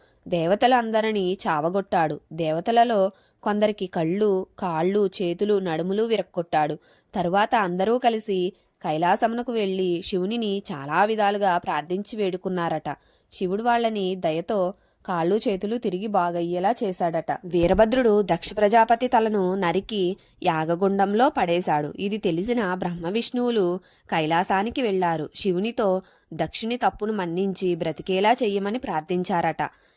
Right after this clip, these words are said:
ఎంతో దయగల శివుడు గొర్రె తలను దక్షుడు మొండానికి పెట్టి ప్రాణం పోసి అతనిని అజముకుడు అనే పేరుతో పిలిచేవారట. దక్షుడు మరో శివుని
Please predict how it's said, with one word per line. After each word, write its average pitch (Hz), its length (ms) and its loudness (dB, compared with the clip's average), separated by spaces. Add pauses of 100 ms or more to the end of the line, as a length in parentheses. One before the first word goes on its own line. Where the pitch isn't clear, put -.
(140)
ఎంతో 165 420 0
దయగల 220 420 2
శివుడు 185 600 0 (320)
గొర్రె 170 320 0
తలను 214 540 0
దక్షుడు 208 400 -4
మొండానికి 208 560 -2
పెట్టి 165 480 -4 (300)
ప్రాణం 180 400 0
పోసి 196 480 -2 (100)
అతనిని 190 560 -2 (140)
అజముకుడు 196 640 -2
అనే 220 220 -2
పేరుతో 190 640 -2 (160)
పిలిచేవారట. 175 760 -2 (440)
దక్షుడు 208 600 2
మరో 202 380 0
శివుని 202 580 -2